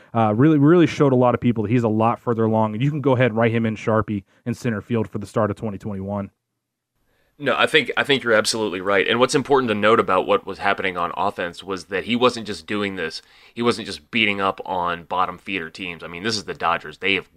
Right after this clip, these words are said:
Speaker 2: got pitching, and he looked really, really good against them. I mean, you're gonna get mixed results when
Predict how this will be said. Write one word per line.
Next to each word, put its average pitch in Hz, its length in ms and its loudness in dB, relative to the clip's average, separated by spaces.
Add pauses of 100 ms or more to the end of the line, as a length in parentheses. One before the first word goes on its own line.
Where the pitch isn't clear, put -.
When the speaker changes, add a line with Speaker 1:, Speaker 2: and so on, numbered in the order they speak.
Speaker 2:
got 85 480 0
pitching, 80 440 -6
and 87 100 -12
he 113 100 -2
looked 107 200 0
really, 90 580 -4
really 87 400 -6
good 82 300 -8 (380)
against 90 340 -10
them. 82 160 -4
I 120 40 2
mean, 131 220 0
you're 143 160 0
gonna 139 220 -2
get 135 160 0
mixed 127 260 -6
results 110 420 -2
when 92 420 -8